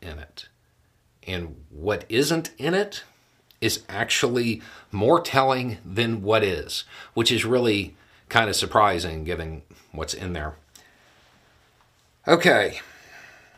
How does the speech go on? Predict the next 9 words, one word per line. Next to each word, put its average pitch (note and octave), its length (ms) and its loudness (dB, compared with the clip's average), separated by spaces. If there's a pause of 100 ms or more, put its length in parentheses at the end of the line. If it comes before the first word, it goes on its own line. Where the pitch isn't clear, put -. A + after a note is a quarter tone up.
(480)
so A#2 440 4 (400)
the A2+ 140 4
governor G#2 540 2 (500)
sent G#2 220 -4
out G2 120 0
a F#2+ 60 0
message F2+ 540 -6 (160)
to F2+ 220 -4
his F2 280 -6